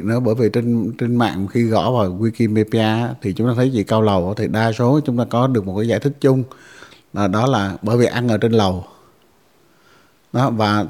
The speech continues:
thông thường thì những cái nhà người Hoa họ đều có lầu hết. Thế nhưng theo chúng tôi biết thì những cái quán cao lầu nổi tiếng ở Hội An thì người ta không có lầu. Và cái thứ hai nữa là tại sao chúng ta phải, cứ phải nghĩ và lên lầu cao thì ăn là nó mới th-, thú, hoặc là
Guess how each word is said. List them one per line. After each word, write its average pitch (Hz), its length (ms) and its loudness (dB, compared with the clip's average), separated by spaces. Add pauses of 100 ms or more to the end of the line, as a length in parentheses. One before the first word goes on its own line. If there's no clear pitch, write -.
thông 143 220 2
thường 131 180 4
thì 110 60 0
những 110 240 2
cái 151 100 4
nhà 123 180 4
người 107 140 2
Hoa 117 300 2
họ 107 120 2
đều 101 160 0
có 113 120 -2
lầu 113 200 0
hết. 113 160 -2 (720)
Thế 131 160 4
nhưng 127 240 2
theo 123 220 0
chúng 123 160 -4
tôi 123 140 0
biết 127 240 2
thì 113 100 -2
những 95 180 -2
cái 117 120 -4
quán 135 220 0
cao 127 100 0
lầu 101 180 0
nổi 95 360 0
tiếng 156 360 2
ở 117 360 -4 (320)
Hội 101 200 0
An 123 240 2
thì 117 60 -2
người 101 180 -2
ta 107 80 -2
không 123 140 0
có 135 100 4
lầu. 104 320 0 (920)
Và 107 100 -2
cái 135 160 0
thứ 151 100 0
hai 127 200 2
nữa 113 140 2
là 110 220 2 (140)
tại 113 120 0
sao 120 180 -2
chúng 135 160 0
ta 131 100 2
phải, 98 240 -2 (600)
cứ 139 120 4
phải 135 200 0
nghĩ 123 280 2
và 139 140 2
lên 127 240 4
lầu 107 200 2
cao 120 260 0
thì 113 60 0
ăn 113 240 -2
là 104 120 0
nó 98 160 -2
mới 127 160 -2
th-, 131 240 -6
thú, 127 260 2
hoặc 120 140 0
là 98 300 -2